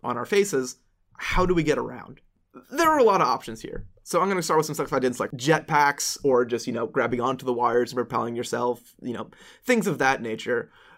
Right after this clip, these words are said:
But I think part of the spirit of water polo is that you can only move so quickly, and it is extremely <laughs> tiring to do so over the course of the whole game.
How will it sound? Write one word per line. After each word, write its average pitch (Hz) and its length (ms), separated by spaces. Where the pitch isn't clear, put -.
But 202 240
I 226 80
think 392 300
part 220 260
of 165 80
the 165 60
spirit 156 480
of 127 100
water 120 280
polo 113 520
is 160 120
that 175 160
you 170 80
can 160 140
only 180 240
move 147 200
so 135 160
quickly, 120 540
and 123 140
it 127 60
is 127 100
extremely 156 440
<laughs> - 0
tiring 175 520
to - 140
do 156 200
so 110 320
over 123 180
the 139 100
course 127 280
of 123 140
the 131 80
whole 123 180
game. 117 320